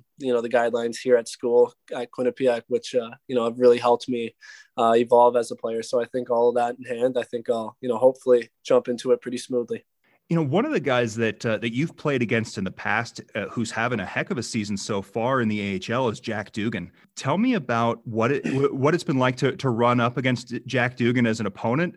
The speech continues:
Speaker 2: and, and at the same time run up against him, uh, in, uh, in dev camp, uh,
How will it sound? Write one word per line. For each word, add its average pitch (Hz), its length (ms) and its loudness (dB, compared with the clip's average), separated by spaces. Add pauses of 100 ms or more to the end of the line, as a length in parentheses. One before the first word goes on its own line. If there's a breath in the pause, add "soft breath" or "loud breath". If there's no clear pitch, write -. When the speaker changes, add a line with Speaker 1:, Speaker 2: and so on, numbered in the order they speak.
Speaker 2:
and, 113 200 -2
and 117 160 0
at 117 100 -2
the 110 80 -6
same 135 260 -2
time 113 300 2
run 117 100 2
up 113 160 0
against 113 320 -2
him, 107 320 0
uh, 101 340 -4
in, 107 380 -2
uh, 101 260 -2
in 104 140 -2
dev 117 240 0
camp, 104 340 -4 (380 soft breath)
uh, 98 220 -2